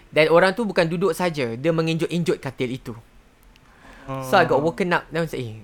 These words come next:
Speaker 1: katil aku bergegar weh." Aku macam, "Okey." Tapi aku tak toleh ke tepi lah. I don't want to look at it.
Speaker 2: Mm-mm.
Speaker 1: But I know it's beside me. So, um, dada aku macam, jantung aku macam dah, dah,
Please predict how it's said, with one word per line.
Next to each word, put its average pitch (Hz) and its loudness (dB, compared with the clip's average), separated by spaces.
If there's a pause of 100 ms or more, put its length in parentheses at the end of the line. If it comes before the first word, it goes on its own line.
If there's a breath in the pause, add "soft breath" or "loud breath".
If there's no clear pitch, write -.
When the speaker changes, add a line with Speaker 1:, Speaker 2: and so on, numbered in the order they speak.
(120)
Speaker 1:
katil 151 -8
aku 160 -12
bergegar 151 -2
weh." 135 -4
Aku - -12
macam, 127 -6
"Okey." 120 -8
Tapi - 2
aku 233 4
tak 180 4
toleh 190 2
ke 196 -2
tepi 175 -4
lah. 160 6
I 135 6
don't 175 6
want 233 8
to 180 2
look 185 4
at 160 6
it. - -2
Speaker 2:
Mm-mm. 131 -8
Speaker 1:
But 139 8
I 175 8
know 208 4
it's 156 -2
beside 139 -2
me. 135 -6 (800 soft breath)
So, 190 2
um, 147 2 (1200)
dada 147 4
aku 196 -6
macam, 135 0 (240)
jantung 143 0
aku 180 -6
macam 160 -2
dah, 135 0
dah, 127 2